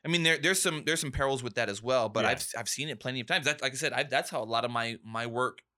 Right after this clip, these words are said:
Speaker 1: is done on my business side, on my personal business side. A lot of people just go, "Oh, hey, um, I just got a new contract with, you know, uh, the city of Wasco." And I literally did nothing.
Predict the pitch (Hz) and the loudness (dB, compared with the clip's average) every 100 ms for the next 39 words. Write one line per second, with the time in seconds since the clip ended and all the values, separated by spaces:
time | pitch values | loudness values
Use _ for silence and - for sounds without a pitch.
0 | _ 110 123 120 - 110 147 113 110 117 | _ -4 -2 -2 -2 2 2 0 -2 0
1 | 117 110 127 151 170 185 214 254 _ - | 0 2 0 0 -2 0 0 -2 _ -20
2 | _ 123 117 131 135 147 151 165 185 190 | _ -4 0 0 -2 -2 -4 -4 -4 -2
3 | 127 131 139 151 139 127 - 208 185 196 | 0 0 0 -6 -4 -4 -4 -2 0 0
4 | 220 165 - - _ 135 139 131 135 151 | 0 -2 -8 -20 _ -2 0 0 -2 -2
5 | 156 151 147 143 - 147 151 139 135 127 | -2 -2 -2 -6 -4 -2 0 -2 0 -2
6 | 123 - 123 117 117 107 120 113 107 - | -2 -6 -4 -2 -2 -2 0 0 -2 -6
7 | 131 117 120 139 117 98 - _ _ _ | -4 0 0 0 -2 -4 -6 _ _ _
8 | _ - 127 123 123 123 135 151 143 139 | _ 0 4 4 2 2 2 2 0 0
9 | 135 147 113 101 | 0 0 0 -4